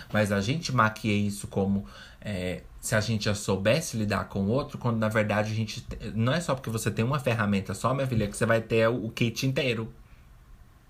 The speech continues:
Você tá com um pincel só, assim, você já tá achando que você tá, você tá fazendo a maquiagem toda. Aí você gasta a maquiagem todinha de uma cor só.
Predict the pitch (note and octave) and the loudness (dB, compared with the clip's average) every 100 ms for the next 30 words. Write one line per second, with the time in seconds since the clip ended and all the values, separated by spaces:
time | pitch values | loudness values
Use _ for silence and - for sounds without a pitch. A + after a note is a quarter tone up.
0 | - - - G2+ A2+ - C3 C3 F3 E3+ | -20 -20 -8 2 2 4 2 4 2 4
1 | - C3 B2+ - A#2 G#2+ A2+ A#2 A2 A2+ | 6 6 4 4 6 6 2 -2 -2 0
2 | B2 A#2+ A#2 A#2+ A#2+ B2 B2 A#2+ A2 - | 2 2 -2 -2 -4 -4 -2 -2 -2 -14
3 | - - - A#2 A#2 - A#2 A#2 A#2 A2+ | -18 -12 -2 0 0 0 0 0 0 0
4 | A#2+ A2+ A#2 - C#3+ A#2 A#2+ - - - | 0 0 0 0 0 0 -6 -8 -18 -16
5 | - - - A2+ C3 A#2+ A#2 B2 A#2+ - | -12 -4 2 2 4 2 2 2 0 2
6 | A#2+ - E3+ F3+ D#3 C#3 C#3 C3 C#3+ D3+ | 0 0 -2 0 0 -2 0 0 0 -2
7 | E3 - A2+ | 0 0 0